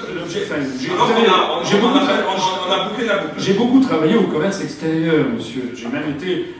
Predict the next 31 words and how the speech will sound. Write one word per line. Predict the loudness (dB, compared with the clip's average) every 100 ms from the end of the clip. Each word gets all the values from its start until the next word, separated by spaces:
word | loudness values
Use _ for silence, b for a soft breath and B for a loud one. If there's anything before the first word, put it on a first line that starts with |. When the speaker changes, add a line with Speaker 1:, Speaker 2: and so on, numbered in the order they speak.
| -10
Speaker 1:
conseiller | -10 -6 -6
du | -4
ministre | -4 -4 -6
du | -8
Commerce | -8 -6 -8
extérieur, | -10 -8 -6 -6
donc | -8
je | -8
connais | -6 -4 -4
quand | -2
même | -2 -2
les | -2
affaires. | -4 -2 -2 -2 -4 -10 B B -14
Il | -10
ne |
s'agit | -6 -6 -6 -6 -4
absolument | -4 -4 -8 -4 -2 -2 -4 -4
pas | -4
pour | -4 -6 -6
nous, | -6 -6 -10 -10 -4
ni | -4
de | -2 -4
vous | -2
nous | -2 -2 -2
refermer | -4 -4 -6
sur | -6
le |
monde, | -6 -6 -8
ce | -12
serait | -8 -8
absurde, | -6 -2 2 4 2